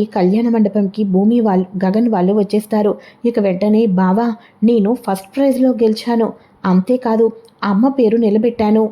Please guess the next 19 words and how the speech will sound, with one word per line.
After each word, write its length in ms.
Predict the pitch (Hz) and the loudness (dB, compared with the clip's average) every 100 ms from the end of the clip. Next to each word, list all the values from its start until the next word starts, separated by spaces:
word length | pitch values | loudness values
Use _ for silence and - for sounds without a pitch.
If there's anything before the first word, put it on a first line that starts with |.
| 214 214 | -6 -4
అని 160 | 226 190 | 0 0
అనగానే, 460 | 190 196 220 220 196 - _ | 0 0 0 0 -2 -8 _
"నాకు 220 | 220 226 220 | -2 0 0
తెలుసు 320 | 185 190 233 | -2 -2 -2
భూమి, 280 | 208 196 190 190 - - | 0 0 0 -2 -8 -2
నువ్వు 180 | 226 202 | 0 2
ఇదంతా 340 | 185 185 240 | 0 0 -2
చేస్తావని. 640 | 240 202 - 214 196 190 196 - - _ _ - | -2 -4 -2 -2 0 0 -2 -6 -20 _ _ -8
ఇక 140 | 214 | -6
త్వరగా 360 | 220 202 196 240 | -2 -2 0 0
రెడీ 220 | 220 202 | 0 0
అయ్యి 220 | 226 233 208 | 2 2 2
వస్తే 280 | 190 - 262 226 - _ | 0 0 0 -2 -10 _
ఎప్పటి 360 | 190 196 240 240 | -2 -2 -2 2
నుంచో 220 | 262 254 262 | 2 2 2
ఎదురు 240 | 226 214 | 2 0
చూస్తున్నది 420 | 226 226 226 220 | -2 -2 0 -2
కూడా 180 | 208 214 | 0 0
జరిగిపోతుంది" 760 | 202 190 202 226 220 214 214 | 0 0 0 -2 -2 0 0